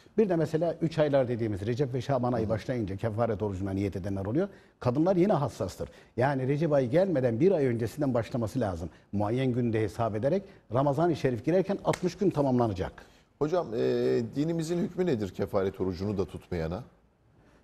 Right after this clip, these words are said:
Speaker 1: <clears throat> Şimdi, e, kefaret orucunu tutmak farz.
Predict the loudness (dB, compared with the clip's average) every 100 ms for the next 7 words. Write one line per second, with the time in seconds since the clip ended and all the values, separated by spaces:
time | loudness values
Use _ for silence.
0 | _ -12 -10 -4 -2 -4 -10 _ -6 0
1 | 0 0 -2 -6 -4 -4 -2 -2 -2 -6
2 | -8 -6 -6 -6 0 0 0 -10